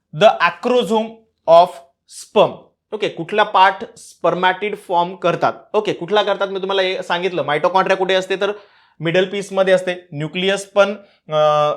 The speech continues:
न्यूक्लियस हा हेडमध्ये असतो. ओके, Golgi बॉडी जी आहे, लायसोझोम तर कुठेच नसतो,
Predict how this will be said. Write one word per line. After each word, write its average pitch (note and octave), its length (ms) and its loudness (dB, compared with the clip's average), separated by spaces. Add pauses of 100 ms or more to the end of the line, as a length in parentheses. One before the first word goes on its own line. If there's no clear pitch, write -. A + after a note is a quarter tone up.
(260)
न्यूक्लियस G3 480 0
हा G3 200 4 (140)
हेडमध्ये F#3+ 440 2
असतो. F3+ 380 -2 (280)
ओके, G3 320 2
Golgi E3 320 0
बॉडी F#3 340 2
जी F#3 100 -2
आहे, F3 320 2
लायसोझोम F#3+ 520 0
तर A3 80 -2
कुठेच G#3 340 -2
नसतो, F3 420 -8